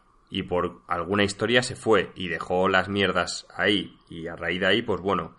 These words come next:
está la humanidad tratando de lidiar con eso, pero la humanidad está dividida,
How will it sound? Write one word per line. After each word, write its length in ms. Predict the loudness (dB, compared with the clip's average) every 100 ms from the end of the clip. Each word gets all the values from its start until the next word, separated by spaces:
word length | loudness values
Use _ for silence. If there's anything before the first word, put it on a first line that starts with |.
| _ _ _
está 320 | -14 -4 2
la 100 | 4
humanidad 720 | 6 4 4 6 8 6 2 -12 _
tratando 540 | -4 -2 2 2 4 4
de 180 | 4 4
lidiar 380 | 0 2 0
con 160 | 0 0
eso, 440 | 0 0 -2 -4 -14 -20 -8
pero 100 | 0
la 120 | 4 4
humanidad 380 | 4 2 4 2
está 320 | 2 0 2
dividida, 640 | 2 0 0 0 -2 -4